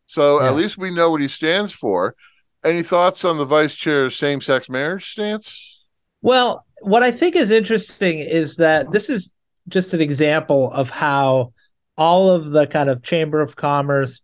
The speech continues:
Speaker 2: business, you know, country club conservatives have been driven out of the main G O P, um, unless they're,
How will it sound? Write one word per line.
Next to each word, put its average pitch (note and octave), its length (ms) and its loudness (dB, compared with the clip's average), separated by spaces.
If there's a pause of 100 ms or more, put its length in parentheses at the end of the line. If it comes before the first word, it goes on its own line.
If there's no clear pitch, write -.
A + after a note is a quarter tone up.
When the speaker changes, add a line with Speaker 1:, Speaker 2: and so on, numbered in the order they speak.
Speaker 2:
business, D3 560 -2 (680)
you E3+ 120 -4
know, C#3 100 0
country D#3 400 -2
club D3 440 0
conservatives D3 1000 -2 (400)
have D#3 120 2
been E3 120 -2
driven G#3 360 2
out D#3 260 0
of C3 60 0
the B2+ 60 0
main C3+ 300 -2
G B2+ 180 -2
O A2+ 120 -4
P, G#2+ 480 -10 (540)
um, B2 540 -2
unless D#3 460 0
they're, C3+ 380 2